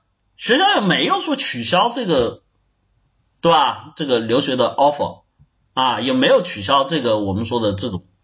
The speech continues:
只是跟他们发的通知呢，大部分通过邮件发送，就是上一些什么这些所谓的网课之类的。他已经完成了这个出学留学前的所有的准备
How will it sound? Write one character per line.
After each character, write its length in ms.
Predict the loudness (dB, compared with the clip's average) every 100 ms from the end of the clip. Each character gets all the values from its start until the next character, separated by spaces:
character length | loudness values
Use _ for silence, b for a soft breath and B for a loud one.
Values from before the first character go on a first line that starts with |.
| _ _ _ _ -16 -16 _ _ _ _ _ _
只 140 | -2 0
是 200 | 0 2
跟 140 | 2
他 60 | 2
们 120 | 2
发 200 | 4 2
的 120 | 0
通 180 | -4 -4
知 180 | -2 0
呢， 240 | 2 0
大 180 | 2 0
部 120 | 0
分 140 | -8
通 160 | -8 -4
过 100 | 0
邮 180 | 2 2
件 160 | 0
发 160 | 2 0
送， 180 | 0 -4
就 220 | -2 -2
是 60 | 0
上 260 | 2 2
一 60 | 2
些 160 | 0
什 100 | 0
么 240 | 0 0 -2 b b b b -8
这 120 | -2
些 140 | 0
所 160 | 0 0
谓 140 | 2
的 120 | 2 4
网 400 | 4 2 0 -8
课 260 | -2 -2
之 180 | 0 0
类 180 | 2 0
的。 180 | -4 -18 _ _ _ _ _ _ _ b b b 2
他 160 | 2
已 200 | 2 0
经 260 | -2 0 2
完 300 | 2 2 -2
成 200 | -2 0
了 120 | 2
这 100 | 2
个 220 | 2 0
出 260 | 0 -4 0
学 160 | 2
留 180 | 2 2
学 160 | 0 -2
前 220 | 0 0
的 100 | 0
所 400 | -2 -2 2 2
有 80 | 2
的 120 | -2
准 160 | -4 -4
备 220 | -6